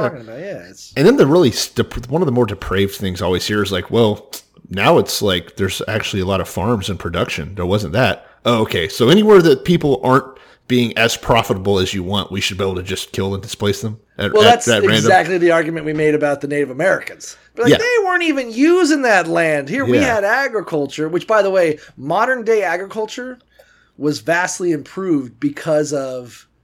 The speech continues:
Speaker 1: the advancements of the Americans, like the Native Americans.
Speaker 2: Oh, yeah, yeah.
Speaker 1: Like,
Speaker 2: The
Speaker 1: like, you know, the way that the English and the French and the
Speaker 2: Irrigation and
Speaker 1: Europeans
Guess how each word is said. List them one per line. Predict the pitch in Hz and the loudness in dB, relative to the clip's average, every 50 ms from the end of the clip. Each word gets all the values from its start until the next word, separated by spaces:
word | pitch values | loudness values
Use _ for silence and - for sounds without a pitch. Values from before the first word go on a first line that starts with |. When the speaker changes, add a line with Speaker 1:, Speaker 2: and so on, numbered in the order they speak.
| _ _ _ | _ _ _
Speaker 1:
the | - 131 131 | -10 -10 -10
advancements | 127 113 107 139 139 139 131 - - 123 117 - | -10 -10 -12 -10 -10 -10 -10 -12 -14 -14 -14 -14
of | 123 113 107 110 | -14 -14 -14 -16
the | 120 117 117 113 113 110 107 101 - _ | -14 -14 -14 -14 -14 -16 -18 -20 -20 _
Americans, | 117 117 117 120 120 107 92 - - - 73 - - - - - _ _ _ _ _ _ _ _ _ _ _ _ _ | -20 -20 -16 -14 -14 -14 -14 -16 -18 -20 -20 -20 -18 -18 -20 -20 _ _ _ _ _ _ _ _ _ _ _ _ _
like | 113 110 110 | -16 -14 -14
the | 120 | -14
Native | 123 135 135 127 117 - | -12 -12 -12 -12 -12 -14
Americans. | 95 92 85 85 85 - - 78 65 - - 139 | -18 -20 -20 -20 -20 -20 -20 -20 -20 -12 -2 0
Speaker 2:
Oh, | 143 110 | 2 2
yeah, | 95 110 113 98 | 2 2 0 0
yeah. | 95 87 95 - | 0 -2 -2 -4
Speaker 1:
Like, | 127 131 131 - - | -6 -8 -10 -10 -10
Speaker 2:
The | 143 143 | -8 -6
Speaker 1:
like, | 143 135 127 - - - - - - - _ - 170 | -6 -6 -8 -10 -14 -20 -20 -20 -20 -20 _ -20 -20
you | 160 165 165 160 | -6 -4 -2 -2
know, | 147 135 113 98 101 | -2 -4 -8 -12 -10
the | 113 156 156 | -8 -6 -4
way | 180 196 214 226 | 0 0 0 0
that | 214 208 185 143 | 0 -2 -4 -4
the | 151 175 160 147 175 185 | -8 -10 -10 -8 -8 -8
English | 190 196 175 180 180 165 - | -8 -6 -4 -2 -2 -2 -4
and | 165 147 139 | -6 -8 -10
the | 135 | -10
French | - - 165 160 156 113 | -10 -8 -8 -6 -2 -2
and | 113 | -2
the | 104 | 0
Speaker 2:
Irrigation | 87 90 - - - - - - | 0 0 0 -2 -2 -2 -4 -6
and | - - | -6 -8
Speaker 1:
Europeans | 127 127 | -8 -8